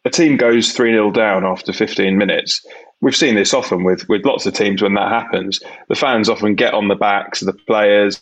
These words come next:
and the, the, the, the atmosphere can become quite negative. And I, I just wondered whether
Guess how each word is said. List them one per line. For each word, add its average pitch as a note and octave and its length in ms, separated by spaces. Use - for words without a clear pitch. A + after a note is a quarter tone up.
and G2 360
the, G#2+ 180
the, A2+ 300
the, A2 340
the A#2+ 60
atmosphere A2+ 400
can A2 140
become G2+ 240
quite G2 220
negative. A2 460
And A#2 240
I, - 100
I C3+ 100
just F3 200
wondered C3 340
whether G#2+ 380